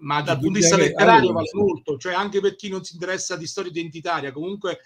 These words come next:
Speaker 1: è, è, è una perla, è una gemma,
Speaker 2: Sì,
Speaker 1: il lavoro che hai fatto
Speaker 2: infatti,
Speaker 1: è stato incredibile.
Speaker 2: c'è qualcuno che m'ha, m'ha scritto proprio dalle due parti, voleva sapere co-, qualcosa in più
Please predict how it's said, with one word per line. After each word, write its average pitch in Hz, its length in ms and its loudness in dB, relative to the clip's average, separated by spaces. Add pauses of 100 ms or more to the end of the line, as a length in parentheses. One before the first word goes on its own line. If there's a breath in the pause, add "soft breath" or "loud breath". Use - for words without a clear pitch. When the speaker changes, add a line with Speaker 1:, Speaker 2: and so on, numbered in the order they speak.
(220 soft breath)
Speaker 1:
è, 156 380 0
è, 147 500 -8
è - 80 -12
una 160 160 -6
perla, 160 360 -2
è - 20 -4
una 139 160 -6
gemma, 135 460 -6
Speaker 2:
Sì, 247 60 -2
Speaker 1:
il 277 140 0
lavoro 147 300 4
che 175 60 -4
hai 202 60 -6
fatto 208 120 6
Speaker 2:
infatti, 190 160 0
Speaker 1:
è - 20 -4
stato 143 160 -6
incredibile. 123 640 -10 (560)
Speaker 2:
c'è 160 240 0
qualcuno 208 460 2
che 190 120 10
m'ha, 156 720 4
m'ha 147 120 2
scritto 143 380 -2
proprio 156 180 2
dalle 147 180 4
due 160 160 2
parti, 147 460 2
voleva 147 380 0
sapere 147 500 0
co-, 190 260 -10
qualcosa 143 380 -2
in 147 100 -2
più 175 240 4